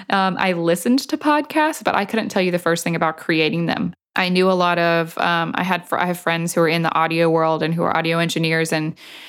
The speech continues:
they helped me with kind of some of the basic stuff, but I literally did not know a thing. So I'm gonna tell you some tips, some things that really helped me get started and things that I think are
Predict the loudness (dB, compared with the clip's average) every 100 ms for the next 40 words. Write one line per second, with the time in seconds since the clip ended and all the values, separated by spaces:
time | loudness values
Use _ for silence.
0 | -14 -6 -2 2 4 4 4 2 0 -2
1 | 0 0 0 0 0 0 -2 0 0 0
2 | -2 -4 -2 -2 0 0 2 2 0 0
3 | 0 0 -2 0 0 0 0 0 0 0
4 | -2 -4 -12 _ _ _ -6 -2 0 -2
5 | -4 -4 -6 -8 _ -20 -18 -18 -20 -20
6 | -8 0 2 4 4 2 2 -2 -2 0
7 | 0 0 0 2 2 0 0 0 0 0
8 | 0 -2 _ -10 0 0 0 -6 -6 -2
9 | -2 0 0 0 0 -2 0 2 2 2
10 | -2 -2 -2 0 -2 -2 0 2 2 0
11 | 0 0 -2 0 -2 -2 -2 0 0 -4
12 | -16 -4 0 2 2 2 2 2 0 -4